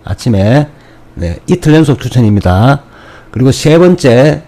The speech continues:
수소차 테마로 지엠비 코리아 말씀드렸고, 그리고 지에이치 신소재, 예, 자동차 부품주와 동시에 코로나 관련주로 이 차 매수 말씀드렸습니다. 예, 조금씩 강보합 수준이네요.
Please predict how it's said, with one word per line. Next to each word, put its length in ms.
수소차 460
테마로 680
지엠비 500
코리아 680
말씀드렸고, 1160
그리고 560
지에이치 760
신소재, 840
예, 320
자동차 640
부품주와 760
동시에 680
코로나 360
관련주로 680
이 160
차 200
매수 440
말씀드렸습니다. 960
예, 100
조금씩 480
강보합 360
수준이네요. 800